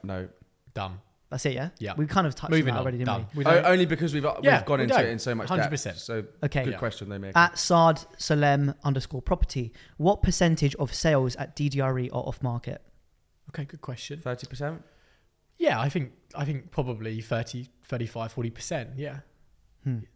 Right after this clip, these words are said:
Speaker 2: Depending on, again, on, on the asset level, isn't it?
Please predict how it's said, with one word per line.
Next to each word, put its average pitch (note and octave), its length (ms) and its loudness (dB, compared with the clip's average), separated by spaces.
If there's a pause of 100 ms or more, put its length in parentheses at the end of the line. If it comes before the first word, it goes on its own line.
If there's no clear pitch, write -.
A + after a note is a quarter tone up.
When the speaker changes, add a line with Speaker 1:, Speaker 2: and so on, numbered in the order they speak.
(140)
Speaker 2:
Depending D#3 360 0
on, C3+ 200 2
again, B2 280 0
on, A2 260 -2
on A2+ 140 -2
the G#2+ 100 0
asset G#2 320 -6
level, G2+ 300 -6
isn't C#3+ 180 -4
it? D#3+ 220 -12